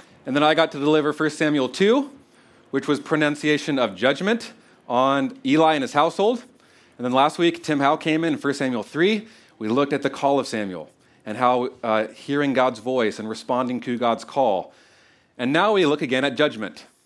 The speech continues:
So the, the four chapters have kind of served as, as, as contrasting one another,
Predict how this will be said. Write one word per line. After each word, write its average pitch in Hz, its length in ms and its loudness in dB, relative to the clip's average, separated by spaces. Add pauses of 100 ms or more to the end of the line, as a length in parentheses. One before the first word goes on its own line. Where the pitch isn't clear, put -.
(600)
So 147 240 2
the, 143 240 0
the 135 240 -4
four 190 320 0
chapters 185 460 0
have 147 100 -4
kind 160 160 -2
of 151 80 -4
served 147 220 -2
as, - 240 -2 (220)
as, 120 280 0
as 120 160 0
contrasting 147 720 -2
one 127 160 0
another, 110 460 -2